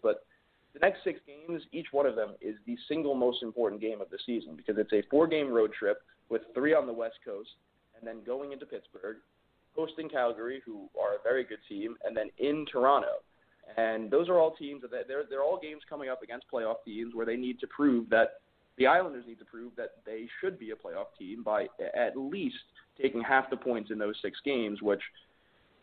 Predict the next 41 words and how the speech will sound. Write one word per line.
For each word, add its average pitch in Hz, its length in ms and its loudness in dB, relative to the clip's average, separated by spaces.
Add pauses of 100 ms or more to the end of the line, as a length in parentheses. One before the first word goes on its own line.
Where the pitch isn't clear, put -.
it's 147 180 4
very, 170 260 6
very 160 240 2
hard 139 360 -4 (120)
to 123 160 -12 (100)
feel 135 120 -6
optimistic 123 480 -8
that 98 80 -20
they 117 100 -8
can 117 220 -14
do 113 100 -10
that 127 220 2
after 110 240 -6
watching 110 320 -4
their 98 220 -8
last 113 280 0 (240)
six 190 220 -4
games. 202 380 -2 (140)
But - 240 2 (540)
like 165 240 4
we 160 180 -6
said 151 240 -2
for 131 80 -12
most 120 260 -10
of 98 60 -16
this 101 200 -12
show, 156 400 0 (640)
at 147 160 0
a 147 140 0
certain 147 300 -6
point, 131 280 -8
it 113 100 -8
has 151 300 -4 (100)
to 120 80 -6
be 107 160 -6
rock 98 320 2
bottom, 127 280 6 (140)
right? 113 320 2
I 113 80 -2
mean, 110 160 -14
they 107 140 -6